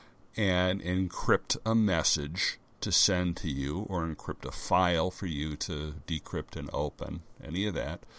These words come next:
And you would get it, and you'd be unable to do anything because you've lost your passphrase. Uh,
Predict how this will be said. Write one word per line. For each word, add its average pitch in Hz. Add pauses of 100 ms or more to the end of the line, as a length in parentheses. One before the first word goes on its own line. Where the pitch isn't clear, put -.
(600)
And 127
you 156
would 190
get 107
it, 131
and 110
you'd 117
be 135
unable 131
to 156
do 185
anything 95
because 107
you've 101
lost 90
your 127
passphrase. 117 (1500)
Uh, 101